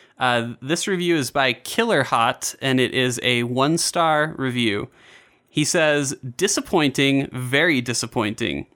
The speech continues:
Its story is so crappy, and I know the reason why Peel like this garbage of, <laughs> I know the reason why Peel like this garbage because of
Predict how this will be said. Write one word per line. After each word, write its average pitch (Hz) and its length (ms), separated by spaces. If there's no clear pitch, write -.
Its 147 180
story 208 560
is 123 200
so - 380
crappy, 113 640
and 143 160
I 135 60
know 156 220
the 247 120
reason 180 360
why 127 200
Peel 131 720
like 131 320
this 139 180
garbage 127 720
of, 123 340
<laughs> - 420
I 156 140
know 170 260
the 285 120
reason 226 280
why 190 160
Peel 208 480
like 170 280
this 196 160
garbage 180 640
because 208 440
of 208 120